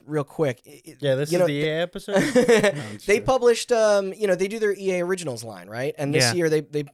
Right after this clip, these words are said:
Speaker 1: they, they released, uh, It Takes Two, which was a game that, like, reviewed really well.
Speaker 2: Right.
Speaker 1: I,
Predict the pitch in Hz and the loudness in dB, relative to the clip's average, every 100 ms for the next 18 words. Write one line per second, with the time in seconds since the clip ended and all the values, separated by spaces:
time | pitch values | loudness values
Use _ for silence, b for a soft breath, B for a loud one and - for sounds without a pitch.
0 | _ 147 127 131 143 143 139 139 139 143 | _ -6 -6 -4 -4 -4 -4 -6 -6 -4
1 | 127 123 139 139 127 - - 143 101 92 | -4 -4 -6 -6 -6 -6 -4 -4 -6 -8
2 | 139 160 165 196 233 180 143 160 147 156 | -6 -6 -2 0 0 -2 -4 -6 -4 -4
3 | 143 160 294 180 127 143 147 151 151 220 | -6 -4 -4 -4 -6 -4 -2 -2 -4 -2
4 | 269 131 120 127 151 156 | 0 0 -2 -4 -6 -8